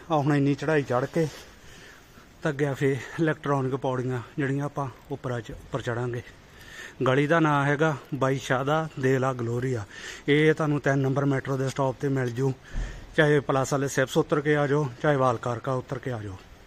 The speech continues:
ਹਾਂਜੀ, ਆਹ ਇਲੈਕਟ੍ਰੋਨਿਕ ਪੌੜੀਆਂ ਜਿਹੜੀਆਂ ਚੜ੍ਹ ਕੇ ਤਾਂ ਆਪਾਂ ਉੱਪਰ ਜਾਵਾਂਗੇ ਉਹ ਸਿਖਰ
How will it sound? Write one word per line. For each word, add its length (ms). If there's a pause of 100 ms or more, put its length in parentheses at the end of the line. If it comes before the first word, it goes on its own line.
(1200)
ਹਾਂਜੀ, 320 (120)
ਆਹ 120
ਇਲੈਕਟ੍ਰੋਨਿਕ 600
ਪੌੜੀਆਂ 400 (220)
ਜਿਹੜੀਆਂ 360 (640)
ਚੜ੍ਹ 180
ਕੇ 160
ਤਾਂ 100
ਆਪਾਂ 140
ਉੱਪਰ 300
ਜਾਵਾਂਗੇ 360
ਉਹ 360
ਸਿਖਰ 300